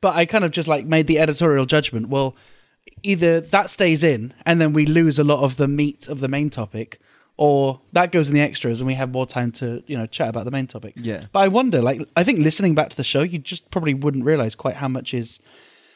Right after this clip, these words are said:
Speaker 1: edited and cut, and, like, e-, even my very first question to Tucci, right? Uh, I know that we're supposed to be talking about Matt Schley, but now I'm thinking about it. My very first question to Tucci was about women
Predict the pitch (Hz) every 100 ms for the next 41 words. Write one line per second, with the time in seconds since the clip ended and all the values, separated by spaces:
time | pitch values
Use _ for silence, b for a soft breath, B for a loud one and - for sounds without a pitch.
0 | b b b 156 165 160 175 151 127 -
1 | 170 175 - 156 151 147 135 - - 220
2 | 220 269 247 190 196 190 - 196 - -
3 | 254 - 135 117 139 254 277 - 113 120
4 | - _ b b _ _ _ - 180 165
5 | 165 190 220 208 180 170 - 170 160 -
6 | 143 143 131 131 135 127 - 117 110 113
7 | - 131 127 120 123 110 117 104 104 B
8 | B B 160 190 190 - 185 151 160 143
9 | 139 131 - 254 - 127 127 131 120 -
10 | b b b 143 165 156 147 151 143 135
11 | 131